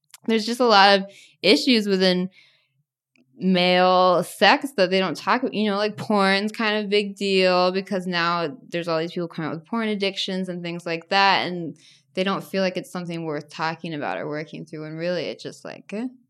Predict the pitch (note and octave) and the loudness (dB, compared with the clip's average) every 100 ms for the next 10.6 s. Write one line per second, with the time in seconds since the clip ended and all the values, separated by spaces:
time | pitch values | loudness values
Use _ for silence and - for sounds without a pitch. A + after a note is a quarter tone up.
0 | _ - F3 A2 - F3+ D#3 C#3+ - _ | _ -8 -6 -6 -8 -10 -8 -10 -14 _
1 | - E3 F3 D#3+ - - A2 F#3+ - - | -12 -8 -6 -8 -10 -8 -4 -4 -4 -8
2 | F#3 - - - - - - D#3 D3 - | -12 -14 -14 -16 -20 -20 -16 -14 -12 -10
3 | E3 - _ - F3+ G#3 D#4+ D4+ A3 - | -8 -10 _ -6 -4 -2 -4 -2 -4 -2
4 | F3+ A#2+ A2+ F#3 _ _ _ _ E3 E3 | -4 -4 -10 -16 _ _ _ _ -12 -4
5 | D#3+ D#3 D#3 D3 A2+ C#2+ - - - E3+ | -2 -2 -4 -4 -6 -8 -8 -8 -8 -6
6 | E3+ - - E3+ F3 G3 G3+ - D3 - | -6 -6 -8 -4 -2 -2 -6 -8 -10 -10
7 | G3+ - - C4+ C4 - - - F3 G#3 | -10 -8 2 2 2 -6 -10 -6 -6 -2
8 | A#3 A#3+ A3 F#3+ F#3+ F#3+ F3+ F3+ D#3 D3+ | 0 2 6 6 4 -2 -4 -4 0 0
9 | D#3 E3+ E3+ F3 E3 F#3 G3 F3 C#3 F3+ | 0 -4 -6 -4 -2 2 4 4 4 0
10 | E3+ F3 D#3+ A2+ D3 | 2 4 4 0 -2